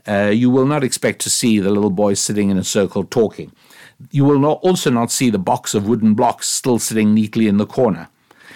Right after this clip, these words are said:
Um, it is gonna be all over the place, and the, the, the wooden blocks are gonna have been turned into a building by one boy that's got knocked down by another, which means the two boys will hurl themselves at each other in combat,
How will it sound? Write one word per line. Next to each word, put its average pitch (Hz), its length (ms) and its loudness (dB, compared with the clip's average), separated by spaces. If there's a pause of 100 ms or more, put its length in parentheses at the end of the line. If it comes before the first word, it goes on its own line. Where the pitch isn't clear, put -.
(240)
Um, 98 320 -2
it 123 140 2
is 117 360 0 (400)
gonna 117 160 2
be - 100 4
all 214 140 4
over 147 180 2
the 101 120 0
place, - 500 -4 (180)
and 104 240 2
the, 101 120 -2 (160)
the, 101 440 -2
the 92 140 -10
wooden 123 340 0
blocks 113 360 -2
are 110 80 0
gonna 101 280 -2 (180)
have 98 180 -8
been 101 200 -2
turned 117 280 0
into 104 240 -2
a 95 60 -2
building 123 460 0
by 95 120 0
one 151 280 0
boy 143 220 0
that's 104 200 -6
got 104 200 -4
knocked 107 340 -2
down 127 260 2
by 98 160 0
another, 156 460 0 (300)
which 113 200 -4
means 120 240 2
the 110 100 -2
two 139 240 0
boys 123 400 2
will 104 180 0
hurl 131 280 2
themselves 123 500 0
at 117 60 0
each 117 200 0
other 120 280 0
in 101 140 -2
combat, 156 600 0